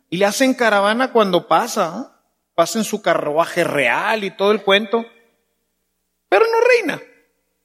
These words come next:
Y a veces nos pasa lo mismo con Jesús. Tenemos cuadritos de Jesús por todos lados, en la casa.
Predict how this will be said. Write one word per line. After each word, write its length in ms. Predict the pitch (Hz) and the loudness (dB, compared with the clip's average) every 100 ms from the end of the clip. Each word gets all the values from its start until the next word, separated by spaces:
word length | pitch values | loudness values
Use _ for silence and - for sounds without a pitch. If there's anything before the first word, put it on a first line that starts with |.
| _ _ _ _ _ _ _ _ _ _ _ _ _ _ _ _ - | _ _ _ _ _ _ _ _ _ _ _ _ _ _ _ _ -2
Y 100 | 247 | 0
a 60 | |
veces 320 | 285 302 320 | 0 0 0
nos 240 | 294 220 - | 2 0 0
pasa 360 | 226 240 254 247 | 0 0 0 0
lo 160 | 202 | 2
mismo 440 | 180 190 185 208 202 | 2 -2 0 0 2
con 200 | 202 208 | 2 2
Jesús. 540 | 233 208 185 - - _ _ _ _ _ _ _ _ _ _ - | 0 0 -2 -4 -16 _ _ _ _ _ _ _ _ _ _ -2
Tenemos 400 | 151 156 170 - | 0 0 -2 -2
cuadritos 600 | 170 147 156 175 202 175 | 2 2 2 0 0 2
de 100 | 165 | 2
Jesús 340 | 151 - 180 | 0 0 -2
por 240 | - 180 170 | 0 0 2
todos 320 | 175 160 135 | 2 0 -2
lados, 480 | 143 147 180 180 156 | 0 0 0 0 0
en 100 | 135 | -2
la 180 | 120 | -2
casa. 680 | - 120 151 170 175 151 143 | -4 -2 -2 -2 -2 -4 -4